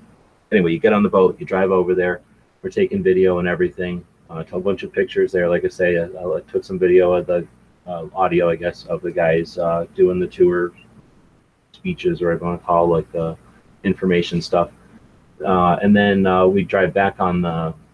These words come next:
bo-, same boat, basically, and, uh, split, and we start posting stuff on Instagram. And, uh, turns out the boat captain watches us on Instagram, and he's all, "Hey, I was the boat captain." So, yeah,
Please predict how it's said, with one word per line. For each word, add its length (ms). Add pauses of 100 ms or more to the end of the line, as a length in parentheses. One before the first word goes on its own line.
(160)
bo-, 160
same 260
boat, 320
basically, 540 (200)
and, 520 (500)
uh, 280 (440)
split, 440 (460)
and 80
we 40
start 260
posting 320
stuff 260
on 120
Instagram. 640 (520)
And, 360
uh, 360 (120)
turns 320
out 260
the 80
boat 300
captain 460
watches 380
us 180
on 140
Instagram, 680 (320)
and 120
he's 180
all, 180
"Hey, 160
I 100
was 160
the 60
boat 220
captain." 360 (520)
So, 560 (200)
yeah, 180